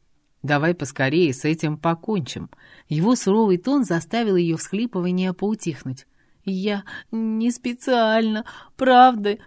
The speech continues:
не специально, и не сбегала я никуда. Просто, когда пришли опрашивать, меня на кухне не оказалось. Я в подвалы спускалась". "Понял, ясно.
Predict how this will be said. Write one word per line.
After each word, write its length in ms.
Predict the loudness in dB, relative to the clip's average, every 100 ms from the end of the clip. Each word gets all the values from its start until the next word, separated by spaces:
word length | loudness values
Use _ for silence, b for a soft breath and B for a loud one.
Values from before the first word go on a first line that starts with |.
| B
не 480 | 0 2 2 2 2
специально, 920 | 2 0 2 2 8 8 8 4 -4 b b -4
и 80 |
не 140 | -2 0
сбегала 540 | 0 0 4 6 6
я 220 | 4 0
никуда. 600 | 0 -2 -2 -2 0 0 -4 B _ _ _
Просто, 580 | -6 -2 -2 -4 -10 -12 _ -6
когда 340 | -2 0 0
пришли 320 | 0 -2 2
опрашивать, 720 | 2 2 4 2 2 -6 -6
меня 280 | -2 -2 0
на 140 | 2 4
кухне 640 | 4 4 2 -4 -4 -4
не 200 | -2 2
оказалось. 920 | 2 4 4 4 4 2 2 0 -2 -8 b b _ -4
Я 200 | -2 0
в 60 |
подвалы 580 | 4 4 6 2 2 0
спускалась". 1200 | -4 -2 -2 0 4 4 4 0 -2 -2 -4 -6 -10 _ _ _ _ _ _ -4
"Понял, 460 | 2 2 2 -4 -4
ясно. 640 | 0 2 2 2 0 0